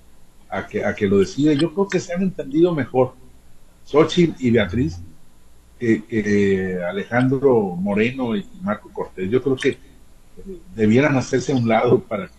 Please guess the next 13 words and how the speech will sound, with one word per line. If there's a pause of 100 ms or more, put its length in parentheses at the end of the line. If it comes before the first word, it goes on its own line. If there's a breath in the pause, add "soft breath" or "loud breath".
(540)
el
frente
tu-,
siguiera
fluyendo,
teniendo
viabilidad, (440)
pero (640)
por
las
ansias
de,
de,